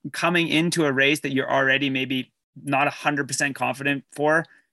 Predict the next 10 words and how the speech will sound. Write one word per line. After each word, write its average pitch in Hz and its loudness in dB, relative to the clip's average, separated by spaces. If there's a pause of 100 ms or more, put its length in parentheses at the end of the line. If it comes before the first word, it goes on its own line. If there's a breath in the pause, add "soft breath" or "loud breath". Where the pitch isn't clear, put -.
(220 soft breath)
and 127 0
burning 143 2
all 131 2
that 131 4
energy 131 0
and 127 0
that 120 0
disappointment 127 -2
at 120 2
Oberstdorf, 131 2